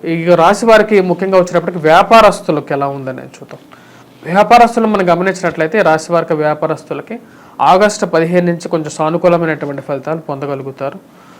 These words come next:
కొత్త ఆపర్చునిటీస్ అనేది కొత్త రావడం అనేది జరుగుతుంది. ఇవి అక్టోబర్ వరకు, ఆ, సానుకూలంగా పొందడం అనేది జరుగుతుంది. అంటే రాబోతున్నటువంటి సెప్-, ఆగస్టు పదిహేను నుంచి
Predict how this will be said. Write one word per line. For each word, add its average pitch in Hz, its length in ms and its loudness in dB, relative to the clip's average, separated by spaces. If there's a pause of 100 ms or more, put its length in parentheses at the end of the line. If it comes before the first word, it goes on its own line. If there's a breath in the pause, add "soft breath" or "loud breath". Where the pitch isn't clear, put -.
(180 loud breath)
కొత్త 180 280 0
ఆపర్చునిటీస్ 185 1040 2
అనేది 165 680 -2 (100)
కొత్త 160 480 0 (180)
రావడం 151 360 -2
అనేది 147 200 -10
జరుగుతుంది. 139 500 -14 (640 loud breath)
ఇవి 214 200 0
అక్టోబర్ 190 480 4
వరకు, 175 500 2 (200)
ఆ, 139 60 -8
సానుకూలంగా 160 880 -2 (140)
పొందడం 156 360 -4
అనేది 143 200 -8
జరుగుతుంది. 135 380 -12
అంటే 170 160 -2
రాబోతున్నటువంటి 156 720 -4
సెప్-, - 320 -8 (480 loud breath)
ఆగస్టు 170 360 -2
పదిహేను 156 440 -8
నుంచి 170 420 -8